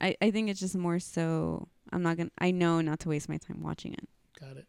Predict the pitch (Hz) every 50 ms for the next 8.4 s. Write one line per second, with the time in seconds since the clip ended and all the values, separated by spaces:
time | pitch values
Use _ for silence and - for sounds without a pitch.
0 | _ _ _ - 170 165 160 160 160 156 160 - - - 113 - - - - 240
1 | 247 262 269 294 320 370 381 339 311 302 302 311 302 302 302 311 - - - -
2 | - 180 - - 202 - - 269 - - _ _ _ _ _ _ _ _ _ _
3 | _ _ _ - - _ _ _ - - 202 196 - - - 202 214 196 165 -
4 | 190 202 214 226 226 214 202 - - 185 175 175 - - _ _ - - _ _
5 | _ _ _ _ _ - - 196 190 185 180 - - - - - - - 208 196
6 | 185 202 - - 226 220 - - 202 180 175 - - 180 175 175 175 170 165 -
7 | - - 156 156 - - 180 196 202 - - - - - 208 202 214 208 208 214
8 | 214 220 208 208 214 220 226